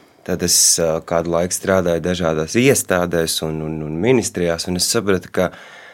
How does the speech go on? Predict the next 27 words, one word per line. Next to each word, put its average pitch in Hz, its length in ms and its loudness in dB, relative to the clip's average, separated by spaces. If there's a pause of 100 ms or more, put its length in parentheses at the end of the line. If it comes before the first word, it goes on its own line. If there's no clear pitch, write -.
nē, 95 160 2 (500)
šitas - 360 -4
nav 90 200 4
mans. 82 300 2 (1500)
Un 92 140 -2
tad 123 160 0
es 131 100 -6
kaut 160 180 2
kā 185 120 4
aizvirzījos 113 480 2
līdz 110 160 -2
tiem 107 180 4
augiem. 80 460 2 (960)
Bet, 92 420 0
ā, 90 220 4
atbildot 87 400 2
uz 82 100 -4
jautājumu, 95 420 2
kad 87 160 -2
es - 120 -6
pieaugu, 110 640 2
man 98 160 2
šķiet, 123 300 0
tas 95 160 -2
notika 95 320 0
diezgan 92 360 2
agri. 78 300 -2